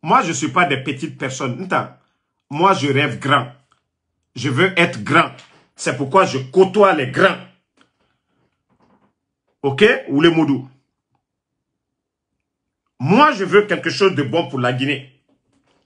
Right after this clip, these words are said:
Si je n'étais pas important là, Mamadi là, il n'allait pas rappeler. Ça dit ou bien échanger avec moi.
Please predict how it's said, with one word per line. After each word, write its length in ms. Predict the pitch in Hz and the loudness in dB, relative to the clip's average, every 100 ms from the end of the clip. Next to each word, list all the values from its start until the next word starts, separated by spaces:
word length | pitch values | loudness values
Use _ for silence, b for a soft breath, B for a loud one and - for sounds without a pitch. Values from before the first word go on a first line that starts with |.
| _ _ _ _ _ _ _ _ _ - | _ _ _ _ _ _ _ _ _ -12
Si 240 | - 254 | 0 2
je 120 | 202 | 2
n'étais 220 | 170 131 127 | -4 -4 -2
pas 160 | 165 | 2
important 500 | 170 127 131 - 151 | 0 0 -4 -2 -2
là, 280 | 117 - _ _ _ _ _ _ _ _ _ | -4 -8 _ _ _ _ _ _ _ _ _
Mamadi 400 | - 143 147 151 | -4 2 2 2
là, 260 | 165 117 - _ _ _ - | -2 -4 -10 _ _ _ -6
il 100 | 139 | -2
n'allait 300 | 139 139 127 | 0 -2 0
pas 380 | 165 170 - - | 0 0 -4 -6
rappeler. 480 | 120 127 127 123 127 _ _ _ _ _ _ _ _ _ _ _ | -4 -2 -2 -4 -8 _ _ _ _ _ _ _ _ _ _ _
Ça 220 | - 151 | -2 4
dit 80 | 160 | 4
ou 80 | 180 | 4
bien 140 | 156 | 2
échanger 400 | 147 - 185 180 | 0 0 0 2
avec 300 | 170 135 127 | 2 0 -6
moi. 200 | 110 95 | -12 -14